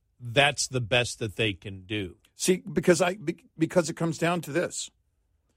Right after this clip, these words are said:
Speaker 2: You either believe that or you, or you don't. You either believe something or you, or you don't.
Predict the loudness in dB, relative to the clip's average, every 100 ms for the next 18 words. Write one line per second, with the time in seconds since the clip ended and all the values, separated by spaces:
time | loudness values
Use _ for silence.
0 | _ _ _ _ _ _ _ _ _ _
1 | _ _ _ _ _ _ _ _ _ _
2 | _ _ _ _ _ _ _ -2 -2 -2
3 | -2 -2 4 4 4 -2 -6 _ _ _
4 | _ _ _ _ _ _ _ _ _ _
5 | _ 2 2 4 0 -2 -2 2 2 2
6 | -2 -2 -2 -2 -2 -2 -6 -2 0 0
7 | -2 2 2 2 -2 0 2 4 2 2
8 | -2 -2 -2 -2 0 0 0 -4 -4 0
9 | 0 0 0 2 2 0